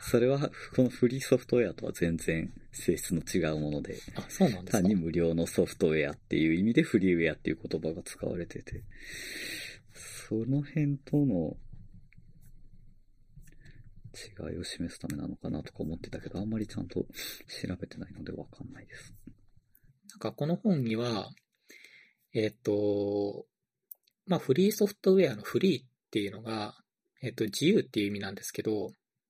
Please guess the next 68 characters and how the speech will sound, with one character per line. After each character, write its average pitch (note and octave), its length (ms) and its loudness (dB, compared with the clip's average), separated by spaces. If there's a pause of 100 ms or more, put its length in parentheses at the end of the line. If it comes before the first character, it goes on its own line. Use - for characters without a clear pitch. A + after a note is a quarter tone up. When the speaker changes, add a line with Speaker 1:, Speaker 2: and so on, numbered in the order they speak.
(220)
Speaker 2:
無 G#2+ 140 0
償 G3 300 4
っ A3+ 40 -14 (240)
て G3+ 80 6
い F#3+ 60 10
う - 20 8
ふ D#3+ 100 2
う B2+ 40 -2
に A2 260 -10 (140)
解 A#2 160 -4
釈 - 180 -8
さ G#2+ 120 -4
れ G#2 100 -4
る G#2 80 -6
場 G2+ 120 -8
合 G#2+ 120 -8
が、 G#2+ 240 -16 (180)
Speaker 1:
あ E3+ 200 2
あ、 D#3+ 40 -2
誤 - 160 -2
解 F#2 180 2
さ - 140 -2
れ F2 80 2
や - 140 2
す - 180 -8
い - 60 -10
っ - 20 -20
て - 140 -10
い - 60 -6
う - 20 -10
や - 60 -20
つ - 100 -20
で - 100 -18
す - 60 -12
ね。 B2 60 -4
Speaker 2:
は B2 60 -2
い。 B2+ 100 -4 (840)
多 A2+ 220 2
い A2+ 100 2
ら A#2+ 140 -8
し - 80 -4
く - 120 -14
て、 G#2+ 420 -2 (580)
え A2 80 -2
っ - 100 -6
と、 A2+ 400 -6
そ - 200 0
の E3+ 300 2
せ E3 200 4
い A2 40 4
で G2+ 240 0
企 - 200 2
業 C3+ 100 10
か - 120 -10
ら - 100 -12
敬 A#2 120 -4
遠 B2 220 -2
さ A#2 140 -4
れ A2+ 100 -2
て - 100 -16
た A#2 100 -8
ら A2 140 -8
し - 120 -6
い - 40 -6
ん - 20 -12
で - 80 -16
す - 120 -8
よ。 A2+ 160 -10